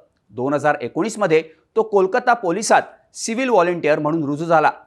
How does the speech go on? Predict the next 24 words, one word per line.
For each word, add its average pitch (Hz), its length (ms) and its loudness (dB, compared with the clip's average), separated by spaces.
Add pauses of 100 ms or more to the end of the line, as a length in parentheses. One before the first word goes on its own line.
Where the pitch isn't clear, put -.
(320)
तेव्हापासून 139 500 -2
त्याची 135 280 -8
पोलिसांसोबत 139 760 -6
असलेली 135 340 -6
जवळीक 135 400 -2
वाढली 151 240 2
होती. 170 440 -4 (380)
कोलकाता 190 440 2
पोलीस 170 380 -4
कल्याण 151 360 0
मंडळात 139 380 2
त्याची 143 240 -10
नियुक्ती 185 380 -4
झाली 185 180 2
होती. 170 400 -6 (320)
त्यानंतर 240 400 0
संजयला 160 520 2
आरजीकर 135 640 2
मेडिकल 135 400 -2
कॉलेज 147 460 0
आणि 139 140 -6
हॉस्पिटलच्या 139 680 -2 (320)
पोलीस 202 320 0
चौकीत 165 320 -2